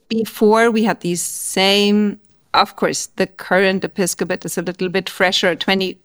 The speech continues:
years ago, it was a little better, but basically they were all studying in the same universities that our,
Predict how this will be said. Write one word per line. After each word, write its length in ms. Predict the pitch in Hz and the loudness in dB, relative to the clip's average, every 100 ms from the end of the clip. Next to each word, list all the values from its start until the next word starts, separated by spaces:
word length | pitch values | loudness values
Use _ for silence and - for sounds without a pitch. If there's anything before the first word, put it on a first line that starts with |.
| _ | _
years 300 | 185 208 190 | 2 2 2
ago, 180 | 202 | 0
it 60 | 180 | 0
was 140 | 180 | 0
a 40 | 185 | 2
little 200 | 208 202 | 2 2
better, 260 | 185 190 | 0 0
but 220 | 180 185 - - - _ | -2 -2 -2 -20 -20 _
basically 480 | 254 285 262 202 202 | 0 0 0 0 2
they 120 | 185 | 2
were 140 | 175 | 2
all 140 | 156 165 | 0 0
studying 420 | - 190 185 180 | 0 2 0 -2
in 80 | 175 | -4
the 100 | 170 | -4
same 420 | - 175 175 175 _ _ _ _ _ _ - - | -2 -2 -4 -8 _ _ _ _ _ _ -14 -2
universities 600 | 208 202 226 240 214 208 | 0 4 2 2 0 0
that 100 | 190 | 2
our, 160 | 185 | 0